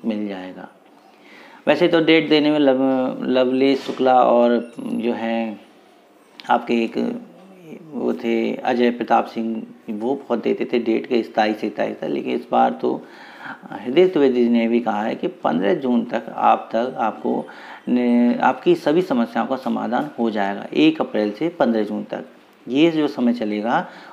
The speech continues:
उसमें शिक्षा मित्रों को धीरे धीरे, धीरे धीरे स्थायीकरण की तरफ ले जाएंगे, उनका समायोजन होगा, उनको नई शिक्षा नीति में एक तरह से fit करेंगे।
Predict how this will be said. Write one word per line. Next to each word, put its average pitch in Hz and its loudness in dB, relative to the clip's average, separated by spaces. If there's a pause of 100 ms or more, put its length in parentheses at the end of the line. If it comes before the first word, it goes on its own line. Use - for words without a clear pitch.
(120)
उसमें 131 -2
शिक्षा 135 -4
मित्रों 113 -4
को 120 -2 (340)
धीरे 160 6
धीरे, 123 4
धीरे 113 2
धीरे 127 -4 (560)
स्थायीकरण 127 -2
की - -4
तरफ - -8
ले 107 -2
जाएंगे, 104 -6 (160)
उनका 110 -2
समायोजन 110 -6
होगा, 123 -6 (380)
उनको 120 -2
नई 135 2
शिक्षा 120 -4
नीति 107 -4
में 151 -4 (400)
एक - -4
तरह - 2
से 151 -2
fit 170 0
करेंगे। 101 -2